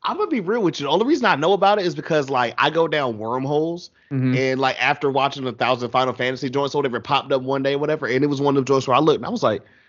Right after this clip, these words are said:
Speaker 1: "Well, this is on the Switch. Do I need to cop?"
Speaker 2: Yeah, it, Persona and Fire, the Fire Emblem series on the Switch
Speaker 1: Right.
Speaker 2: are very underrated games. Um,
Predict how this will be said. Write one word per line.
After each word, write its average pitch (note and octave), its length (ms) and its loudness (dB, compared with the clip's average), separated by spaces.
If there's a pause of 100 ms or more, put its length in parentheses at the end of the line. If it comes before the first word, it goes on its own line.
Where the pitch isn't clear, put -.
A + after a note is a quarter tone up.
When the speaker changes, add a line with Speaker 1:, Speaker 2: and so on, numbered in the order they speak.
(260)
Speaker 1:
"Well, - 100 -2
this F4+ 140 0
is F3+ 80 -4
on E3 140 2
the - 100 -4
Switch. A#2 380 4
Do G2+ 60 -2
I A#2+ 40 0
need A#3 140 -2
to G3+ 40 -6
cop?" - 480 -4 (680)
Speaker 2:
Yeah, A#2 180 -4
it, B2 240 -8
Persona F#3 920 6
and C#3 580 2
Fire, C3+ 460 0
the B2+ 80 -8
Fire C3+ 420 2
Emblem A#2 380 -6
series G#2+ 580 -10 (140)
on A#2 180 -6
the A2+ 80 -12
Switch - 580 -12 (380)
Speaker 1:
Right. F#2+ 320 -2
Speaker 2:
are A2 480 -6
very B2 640 4
underrated A2 680 -6
games. G#2+ 480 -12 (100)
Um, A2+ 520 -6